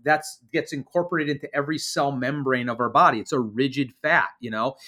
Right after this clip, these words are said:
It's not gonna clog your arteries. What we find is what's clogging the arteries are these rancid oils. So here's the thing.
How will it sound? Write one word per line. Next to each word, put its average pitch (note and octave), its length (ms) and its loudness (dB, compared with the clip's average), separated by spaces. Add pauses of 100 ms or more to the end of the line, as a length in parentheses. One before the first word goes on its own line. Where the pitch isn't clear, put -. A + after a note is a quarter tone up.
(120)
It's - 140 -10
not D3+ 220 0
gonna F#3+ 100 0
clog C#3 480 2
your C3+ 140 -2
arteries. C#3 420 -4 (240)
What D3+ 240 0
we C#3+ 120 0
find E3+ 380 2
is C3 160 -4
what's C#3 220 -6
clogging E3 680 2
the C3+ 100 -2
arteries C#3+ 580 -2
are C3 140 -4
these C3 200 -4
rancid C3+ 640 -8
oils. D3+ 580 -2 (340)
So G3 160 2
here's B3 260 4
the A3 100 0
thing. A#2+ 280 -2